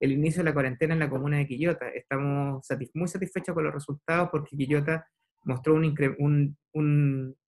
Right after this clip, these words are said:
detrimento significativo del número de tas-, de casos activos, lo mismo que vimos en San Antonio durante la primera semana de cuarentena. Claro, las cuarentenas tienen un efecto muy potente respecto de los, la tasa de casos activos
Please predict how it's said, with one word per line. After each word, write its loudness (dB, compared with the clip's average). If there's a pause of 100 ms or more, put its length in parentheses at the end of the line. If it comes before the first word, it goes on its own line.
(440)
detrimento 2
significativo 0
del 0
número 0
de -2
tas-, -4
de 2
casos -2
activos, 0
lo 0
mismo 0
que 2 (140)
vimos 0
en 2
San -4
Antonio -2
durante -2
la -2
primera -4
semana -4
de -4
cuarentena. -6 (1000)
Claro, 4 (320)
las 2
cuarentenas 2 (540)
tienen 4 (440)
un 2
efecto 0
muy 2
potente -2
respecto -4
de 2
los, -4 (120)
la 0
tasa -2
de 0
casos -2
activos -2